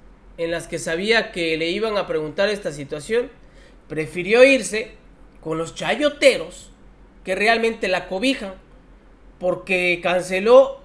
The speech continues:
esta entrevista que se la reclamaron en vivo, en la hora en la que iba a estar, y ahorita se los voy a presentar. Se le fue con todo Televisa, pero sí fue con Joaquín López Dóriga,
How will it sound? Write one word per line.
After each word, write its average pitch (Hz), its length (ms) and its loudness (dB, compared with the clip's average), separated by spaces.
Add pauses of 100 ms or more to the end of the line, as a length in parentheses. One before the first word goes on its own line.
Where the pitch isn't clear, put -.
(120)
esta 349 280 2
entrevista 240 720 -6 (500)
que 185 140 -2
se 190 160 0
la 185 100 6
reclamaron 190 800 2 (300)
en 180 200 -6
vivo, 196 400 2
en 175 100 2
la 185 100 2
hora 254 160 6
en 240 80 6
la 202 140 -2
que 214 80 -8
iba 240 120 4
a - 20 4
estar, 196 240 -2
y 190 60 0
ahorita 190 240 0
se 208 140 -6
los 180 120 -4
voy 202 180 -2
a 214 120 -2
presentar. 160 480 -6
Se 170 120 -10
le 160 100 -4
fue 202 160 -6
con 202 180 -6
todo 202 240 -4
Televisa, 170 600 -2 (1000)
pero 185 200 -2
sí 180 120 -6
fue 196 180 -4
con 160 140 -6
Joaquín 139 320 -8
López 117 320 -10
Dóriga, 277 480 0